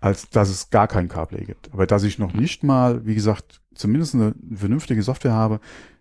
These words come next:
ähm, um mein Musikabo meiner Wahl halt nutzen zu können.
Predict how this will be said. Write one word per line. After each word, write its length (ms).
ähm, 320
um 280
mein 460
Musikabo 800
meiner 400
Wahl 260
halt 160
nutzen 300
zu 100
können. 380